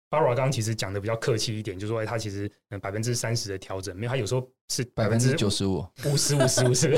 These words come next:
Speaker 1: <laughs> 但是，但是当初，当初他协助我们成长的这个系统，现在有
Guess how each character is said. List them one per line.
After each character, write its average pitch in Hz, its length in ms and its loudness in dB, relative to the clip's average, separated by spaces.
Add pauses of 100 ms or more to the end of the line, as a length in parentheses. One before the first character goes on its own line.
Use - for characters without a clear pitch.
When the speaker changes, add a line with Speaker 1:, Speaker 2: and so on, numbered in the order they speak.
(500)
Speaker 1:
<laughs> 320 460 2
但 208 200 4
是， 208 120 4 (300)
但 190 100 6
是 175 100 6
当 196 220 2
初， 196 320 2 (280)
当 180 160 2
初 185 100 6
他 170 100 4
协 139 160 2
助 147 120 2
我 123 40 4
们 107 160 0
成 117 160 -2
长 110 140 -2
的 101 80 -4
这 117 80 -2
个 113 80 0
系 - 160 -2
统， 95 160 -6
现 123 160 -2
在 117 100 0
有 92 280 -6